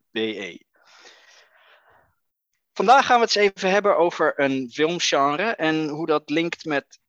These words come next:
Star Wars. We hebben eerder gesproken over de invloeden van westernfilms, eh, op Star Wars. Eh, maar vandaag spreken we eens even over de invloeden van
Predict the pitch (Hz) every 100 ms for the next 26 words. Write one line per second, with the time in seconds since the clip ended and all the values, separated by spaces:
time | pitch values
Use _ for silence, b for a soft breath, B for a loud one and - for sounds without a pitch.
0 | _ - 180 170 135 107 214 220 127 143
1 | 147 135 151 147 - 143 139 - 117 131
2 | - 120 110 104 _ 113 135 143 135 117
3 | 113 104 160 - 202 190 180 180 175 -
4 | - 139 139 139 - - 135 135 139 143
5 | - - 127 120 120 117 123 131 139 143
6 | - 135 - 135 135 131 - 117 123 -
7 | 113 113 113 120 123 113 110 107 104